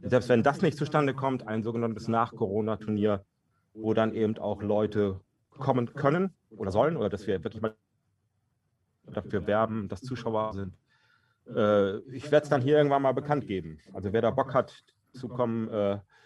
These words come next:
beim, bei einem Fußballturnier dabei zu sein, es gibt dann auch die übliche, äh,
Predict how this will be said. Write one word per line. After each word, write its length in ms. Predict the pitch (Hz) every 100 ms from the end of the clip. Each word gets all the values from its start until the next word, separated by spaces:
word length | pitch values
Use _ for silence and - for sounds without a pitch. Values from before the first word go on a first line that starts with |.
| _ _ _ _
beim, 320 | - 107 117
bei 120 | 113 120
einem 100 | 110
Fußballturnier 480 | - 131 - 120
dabei 160 | 107 107
zu 100 | 107
sein, 140 | 101
es 120 | 95 127
gibt 200 | 127 120
dann 120 | 107
auch 200 | 101 101
die 80 | 104
übliche, 300 | - 95 101
äh, 320 | - 98